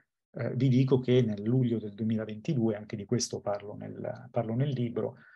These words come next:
la Francia ha varato una legge che vieta esattamente questo, cioè l'utilizzo di questi sistemi per la profilazione del, del giudice,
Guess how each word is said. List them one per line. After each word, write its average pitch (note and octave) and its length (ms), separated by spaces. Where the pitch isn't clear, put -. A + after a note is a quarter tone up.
la D3+ 120
Francia C3 380
ha - 20
varato B2 280
una D#3+ 100
legge A#2+ 300
che C#3 120
vieta C3 320
esattamente C3 640
questo, - 320
cioè D3 220
l'utilizzo C3 560
di G#2+ 80
questi B2+ 240
sistemi C#3 420
per C3 140
la B2 80
profilazione C3 800
del, G#2 420
del G#2 160
giudice, B2 400